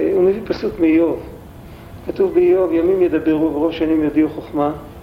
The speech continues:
אז הבן אדם, ככל שהוא מתבגר, החוכמה שלו גדלה. אצל הקדוש ברוך הוא לא שייך בכלל לדבר על שינוי. "אני השם לא שניתי". ממילא,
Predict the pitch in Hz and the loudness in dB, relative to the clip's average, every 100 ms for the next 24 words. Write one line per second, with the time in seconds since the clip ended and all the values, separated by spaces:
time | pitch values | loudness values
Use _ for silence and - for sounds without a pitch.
0 | - - - - 175 151 156 160 185 214 | -20 -20 -20 -12 -4 0 2 2 2 2
1 | 185 - 202 196 202 175 151 165 202 185 | 0 -2 -4 -2 0 0 0 2 2 0
2 | 143 - 185 175 170 147 147 143 127 104 | -4 -4 -2 0 0 0 -2 -2 -2 -6
3 | - - - - - - - - - - | -16 -20 -20 -20 -20 -20 -20 -18 -10 0
4 | 165 170 202 247 208 220 202 175 170 175 | 0 2 0 0 4 4 4 2 4 6
5 | 180 190 - - - 269 247 233 247 220 | 4 2 -2 -10 -12 -6 0 2 2 2
6 | 196 185 214 214 175 180 196 180 - 175 | 0 0 2 2 2 2 2 0 2 2
7 | 170 143 131 - 165 196 180 190 170 170 | 4 2 -2 -4 0 2 2 2 2 2
8 | 165 160 151 170 - - - - - - | 0 0 -2 -8 -12 -18 -18 -18 -16 -2
9 | 175 233 233 | 2 2 2